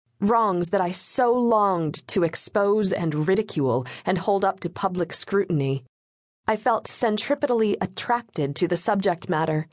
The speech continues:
to what I couldn't help seeing as the thematic cornucopia of the bin. I wanted to immerse myself in that, be the patient once more.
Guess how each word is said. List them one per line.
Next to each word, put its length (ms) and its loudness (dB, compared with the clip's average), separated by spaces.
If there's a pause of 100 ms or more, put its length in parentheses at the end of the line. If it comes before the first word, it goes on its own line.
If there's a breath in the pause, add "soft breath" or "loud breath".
(160)
to 100 0
what 160 2
I 100 0
couldn't 340 -2
help 280 -2
seeing 440 2
as 160 0
the 120 -2
thematic 640 0
cornucopia 840 -2
of 220 -4
the 80 0
bin. 420 0 (840)
I 120 0
wanted 480 0
to 140 -2
immerse 460 0
myself 460 -4
in 140 0
that, 340 -4 (480)
be 120 2
the 120 0
patient 680 -2
once 360 -2
more. 420 0